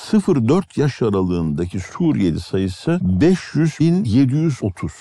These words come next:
Beş dokuz yaş aralığındaki sayısı da beş yüz altı bin dört yüz seksen.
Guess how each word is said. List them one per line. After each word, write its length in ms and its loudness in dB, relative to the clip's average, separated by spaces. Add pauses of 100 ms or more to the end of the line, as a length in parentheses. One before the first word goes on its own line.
(120)
Beş 280 0
dokuz 360 2
yaş 220 0
aralığındaki 600 2
sayısı 520 -4
da 200 0
beş 280 2
yüz 200 0
altı 480 0
bin 240 4
dört 320 0
yüz 120 -2
seksen. 540 -8